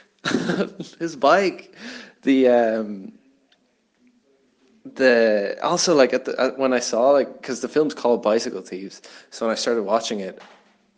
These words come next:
I was like, "Oh, obviously his bike's gonna get stolen at some point." So,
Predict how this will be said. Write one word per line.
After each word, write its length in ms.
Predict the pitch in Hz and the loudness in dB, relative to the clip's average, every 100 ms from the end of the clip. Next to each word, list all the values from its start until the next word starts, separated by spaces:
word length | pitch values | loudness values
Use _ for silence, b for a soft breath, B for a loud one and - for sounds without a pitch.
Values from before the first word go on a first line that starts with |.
| _ | _
I 160 | - 101 | -6 -6
was 160 | 95 | -4
like, 340 | 104 92 - _ | -6 -6 -10 _
"Oh, 220 | 123 117 101 | 2 4 6
obviously 400 | 107 113 - 104 | 4 0 -4 -10
his 100 | 95 | -6
bike's 300 | 110 104 - | -4 -4 -6
gonna 160 | 107 | -8
get 120 | 101 | -8
stolen 400 | - - 104 104 | -8 -2 0 0
at 80 | 95 | -6
some 200 | - 107 | -8 -8
point." 280 | 104 98 90 | -6 -10 -10
So, 280 | - 98 - | -8 -8 -8